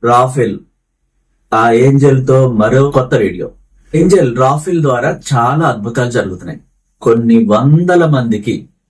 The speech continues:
ఈ వీడియోస్ చేసిన తర్వాత వాడు వాయిస్ రికార్డులు పెట్టడం, కాల్ చేసి చెప్పడం, మెసేజ్లు పెట్టడం అనేది చాలా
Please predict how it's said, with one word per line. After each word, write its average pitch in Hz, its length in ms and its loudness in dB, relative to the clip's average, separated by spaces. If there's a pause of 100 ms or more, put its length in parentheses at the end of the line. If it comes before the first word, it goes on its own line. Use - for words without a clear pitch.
(220)
ఈ 120 280 0
వీడియోస్ 135 580 0
చేసిన 113 300 -2
తర్వాత 98 680 -4 (720)
వాడు 101 180 2
వాయిస్ 110 300 0
రికార్డులు 117 340 -6
పెట్టడం, 104 420 -6
కాల్ 120 360 -2
చేసి 127 260 -2
చెప్పడం, 104 320 -4
మెసేజ్లు 123 420 0
పెట్టడం 104 460 -4
అనేది 110 380 -2 (140)
చాలా 131 320 -2